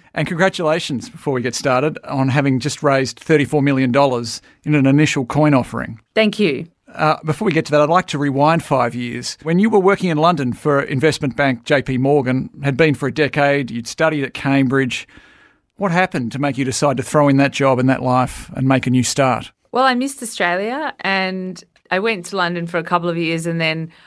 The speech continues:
Speaker 2: I extended it for another year and another year, and then all of a sudden a decade had passed and I thought, "If I don't come home now and see what it's like, I probably never will." And so I bit the bullet and,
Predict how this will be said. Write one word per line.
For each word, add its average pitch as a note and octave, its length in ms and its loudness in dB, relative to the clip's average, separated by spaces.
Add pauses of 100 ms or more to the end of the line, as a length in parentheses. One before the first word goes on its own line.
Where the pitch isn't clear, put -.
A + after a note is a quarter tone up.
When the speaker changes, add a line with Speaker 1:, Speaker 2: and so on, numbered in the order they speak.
(100)
Speaker 2:
I D#3+ 80 -4
extended E3+ 480 -6
it - 160 -10
for E3 100 -6
another D#3+ 300 -2
year D#3+ 200 -6
and D#3+ 80 -8
another D#3 260 -4
year, D#3 180 -2
and D#3 100 -4
then D#3+ 200 -4
all F#3 120 0
of F#3 60 0
a E3 60 -2
sudden E3 280 -2
a D3+ 60 -8
decade D#3+ 400 -4
had D#3 140 -12
passed D#3 360 -4
and D#3+ 140 -8
I D#3+ 80 -8
thought, E3 300 -6
"If E3+ 100 -14
I E3 80 0
don't F3 300 -2
come D#3+ 240 -6
home D#3 260 -6
now D3+ 240 0
and D3+ 140 -8
see D#3 240 -6
what D#3 100 -2
it's - 180 -8
like, D#3+ 280 -2
I D3+ 60 -2
probably E3 280 -6
never F3+ 240 -2
will." C4+ 320 0 (460)
And F3+ 100 -14
so - 80 -4
I F3+ 200 0 (380)
bit A3+ 200 -4
the G3 40 0
bullet F#3+ 440 0
and, E3+ 340 -6